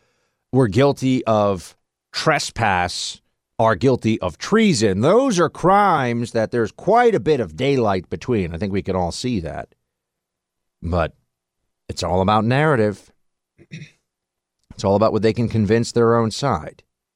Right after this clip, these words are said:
And that's what they're, that's what they're doing here. You know, a federal judge is a,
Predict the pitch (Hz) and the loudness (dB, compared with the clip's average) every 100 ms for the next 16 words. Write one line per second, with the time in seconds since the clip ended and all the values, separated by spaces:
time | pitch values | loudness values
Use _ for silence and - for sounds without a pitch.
0 | _ _ _ - 82 85 - 85 85 78 | _ _ _ -14 -8 -8 -6 -6 -4 -4
1 | - 90 85 85 80 76 71 71 71 76 | -6 -8 -6 -6 -6 -6 -6 -8 -8 -12
2 | _ _ _ _ _ - 98 85 87 101 | _ _ _ _ _ -2 0 2 2 0
3 | 98 - 175 175 127 85 131 151 98 87 | -2 -2 0 2 0 0 2 2 2 -4
4 | - - _ _ _ _ _ _ - 110 | -12 -20 _ _ _ _ _ _ -4 0